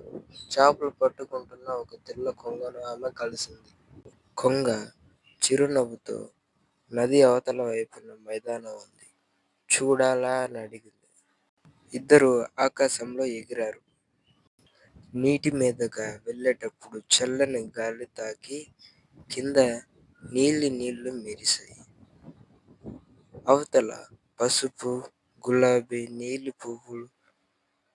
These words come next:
ఎక్కడ చూసినా విరబూసి ఉన్నాయి. ఆ అందాలను చూసి మాధవి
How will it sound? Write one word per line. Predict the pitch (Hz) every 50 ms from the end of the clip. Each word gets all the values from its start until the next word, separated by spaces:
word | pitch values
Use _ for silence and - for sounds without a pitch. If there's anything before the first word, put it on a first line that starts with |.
| _ _ -
ఎక్కడ | 123 123 - _ - - 131 131
చూసినా | 123 - - - 127 127 123 - - 127 127 131
విరబూసి | 123 113 117 123 127 123 120 - 127 123 123 - - 131
ఉన్నాయి. | 123 117 113 110 107 - 214 214 214 214 208 - _ _ _ _ _ _ _ _ _ _ _ _ _ _ _ _ _ _ _ _ _ _ _ _ _ - - - - - - - - - - _ _ - _ _ _ _ _ _ _ _ _ _
ఆ | 123 139 139 135 135 135
అందాలను | 131 135 143 156 160 160 160 160 151 139 131
చూసి | - - - 127 123 - - 123 120
మాధవి | 117 113 117 120 120 123 123 120 107 101 101